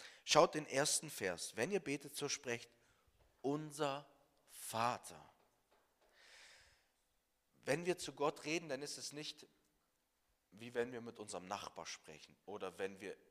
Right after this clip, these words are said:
mit dem Amt telefonieren oder irgendwo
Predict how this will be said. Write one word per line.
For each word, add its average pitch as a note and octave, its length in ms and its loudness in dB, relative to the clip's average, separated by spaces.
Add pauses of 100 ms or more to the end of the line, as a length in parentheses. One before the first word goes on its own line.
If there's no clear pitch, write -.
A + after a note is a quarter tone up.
(380)
mit A2 200 -10
dem - 160 -8
Amt C3 260 0
telefonieren F#2+ 920 -4
oder F2 340 -6 (100)
irgendwo C#3+ 720 2